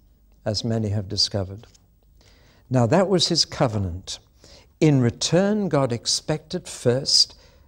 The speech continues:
that every male Jew would be circumcised as a sign that they were born into that covenant.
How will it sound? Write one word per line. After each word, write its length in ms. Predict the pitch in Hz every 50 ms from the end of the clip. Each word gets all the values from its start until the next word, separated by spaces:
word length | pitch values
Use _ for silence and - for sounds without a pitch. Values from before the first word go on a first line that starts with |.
| _ -
that 200 | 123 - - -
every 360 | - 147 160 143 147 170 170
male 340 | 165 156 160 160 160 156 156
Jew 260 | 135 - - 143 143
would 220 | 139 139 147 120 110
be 80 | 127
circumcised 960 | 113 - - 127 113 104 - 107 104 101 - - 120 107 110 113 110 117 - -
as 160 | 113 107 98
a 80 | 104 98
sign 520 | - - 110 131 131 131 139 143 147 143
that 180 | 123 - - -
they 120 | 120 113
were 120 | 104 107 101
born 340 | 95 98 120 131 131 135
into 220 | 131 131 123 - 123
that 240 | 117 117 120 - -
covenant. 560 | 110 101 95 101 101 117 147 180 - -